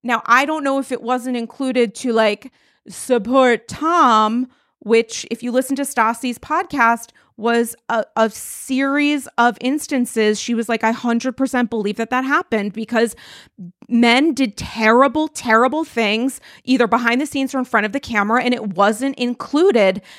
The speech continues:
And then when she didn't feel, when Stassi didn't feel comfortable filming, she, you know, wasn't as much a part of the storyline because she wanted to limit her access or the opportunity to, like, even film with some of these people because she felt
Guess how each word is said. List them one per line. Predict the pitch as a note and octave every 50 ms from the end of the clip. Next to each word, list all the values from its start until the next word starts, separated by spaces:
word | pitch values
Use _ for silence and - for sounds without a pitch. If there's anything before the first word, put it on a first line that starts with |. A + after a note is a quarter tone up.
| - _ _
And | B3 C4 C4 B3
then | C4+ C4+ C4+ C4
when | B3 B3 A#3+
she | A3+ - - D4+ D4+ D#4
didn't | F4 E4 D4+ C4
feel, | - - C4+ B3+ B3 B3 B3 - - - -
when | A3+ A#3+ A#3
Stassi | - - C4 A#3+ D4 - E4 C#4
didn't | B3+ B3 A#3 -
feel | C4 A#3 A3+
comfortable | A3+ - B3 A#3+ A#3+ - C4 G#3 A3 G#3+
filming, | G3+ - - B3+ D4 F4+ D#4+ B3+ G#3+ G#3 G#3 A3 G#3+ - - - - _ _ _ -
she, | - - - C#4+ C#4 C#4 C#4 C#4+ C#4+ C#4+ - _ _ _ _ _ _ _ _ -
you | A#3 E4
know, | D#4 D4 C#4+
wasn't | C#4 A3+ G3+ A#3 B3 C4 B3+ D4 D4 D4 - -
as | - B3 B3+ A#3
much | C4 B3+ C#4 C4+ -
a |
part | A3+ - - C4+ B3 B3
of | C4 A3
the | C4
storyline | - - - C#4+ C#4+ E4+ G4 G4+ A#3+ G3 F#3 F3+ F3 F3+
because | F#3+ G#3+ - B3+ G3+
she | - - B3+ B3+
wanted | C4+ C4+ C4+ C#4 C#4 C#4+ C#4 -
to | - C4+ B3
limit | G#3+ G#3 G3 G#3 A#3 C4 C#4+ C#4 B3+ A#3+ A#3+ A#3 - _ _ _ _ _ _
her | - C4+ B3+ B3+ B3 B3+ B3+ B3 - _ -
access | G#3+ A3 C#4 E4+ - - - - B3 G#3+ G#3+ G#3 G#3+ - - - - _ -
or | A#3+ A3+ A#3 A3+ A3+ G#3
the | A#3 A#3 -
opportunity | A3+ A3 B3 - C#4 C4+ - - C4+ C4+ C4 C4+ A3 B3+ B3
to, | A#3 - C4 A#3+
like, | A#3 A#3 A#3 A#3 A#3 - - _ _ - _ _ _ _ _ _ _ _ _ _ _ -
even | C4 C#4 C#4 A3+ C#4+ C#4 C#4+ C#4 C#4
film | - - - - - C#4 D4 F#4 G#4 G4 E4
with | D4 -
some | - C4 A#3+ A3+
of | A3 G3
these | A3 G#3+ G3+ -
people | - B3 G#3 F#3+ - G3+ G3
because | - A3 A3 B3+ A#3+ A3
she | - - A3+
felt | G#3+ - A3+ G3+ G#3+